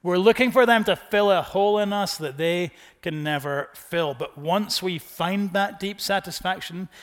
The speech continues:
in the pleasure of God, we are then free to enjoy these basic things just for what they are. Okay, that's the theory.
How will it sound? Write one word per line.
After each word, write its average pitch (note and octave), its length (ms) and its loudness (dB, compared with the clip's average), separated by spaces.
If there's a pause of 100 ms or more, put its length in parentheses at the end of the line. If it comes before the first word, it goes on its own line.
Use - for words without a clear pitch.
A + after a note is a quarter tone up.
(120)
in D3+ 80 -8
the C#3 80 -10
pleasure E3 400 -4
of C3 280 -8
God, D#3 360 -4 (300)
we E3+ 160 -2
are A3 80 2
then F#3+ 240 -2
free G3 360 -6
to - 140 -10
enjoy D#3+ 400 -6
these A#3+ 220 -4
basic C3+ 380 -10
things C3+ 480 -12
just - 300 -12
for A3+ 140 -4
what C#3 320 -12
they C#3 180 -14
are. D#3 360 -10 (640)
Okay, D3 280 -2 (1500)
that's - 220 0
the A#3 80 -4
theory. D#3+ 560 -2